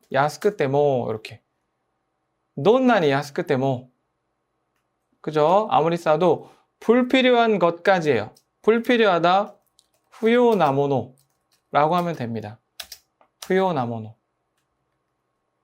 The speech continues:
그냥 이렇게 하면 쉽죠? 불필요한 것까지, 후요나모노마데 하면 되죠. "사둘 필요는 없는 거 아니야?" 여기서 사두다는 사다가 카오고,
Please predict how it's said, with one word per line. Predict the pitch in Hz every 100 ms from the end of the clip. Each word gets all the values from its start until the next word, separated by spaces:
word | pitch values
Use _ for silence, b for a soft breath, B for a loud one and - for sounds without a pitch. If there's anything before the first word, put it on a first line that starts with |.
| _
그냥 | 214 196
이렇게 | 185 196
하면 | 202 196 196 - _
쉽죠? | - 208 208 196 202 _ _ _ _ _ _ _ _ -
불필요한 | 196 196 214 196 185
것까지, | 202 208 - 185 175 165 143 - - _ _ _ _ _ _ _ _
후요나모노마데 | - 202 226 214 147 139 147 139 127 143 135 - _ _
하면 | - 165 160
되죠. | 123 120 139 196 - b b b b b b
"사둘 | - - 262 269 262
필요는 | 254 247 214
없는 | 160 185 196
거 | 175
아니야?" | 156 165 185 208 - _ -
여기서 | - 156 170
사두다는 | 170 226 226 226 202 180 208 240 247 _ _ _
사다가 | - 202 190 185 175
카오고, | 175 196 190 175 147 170 214 247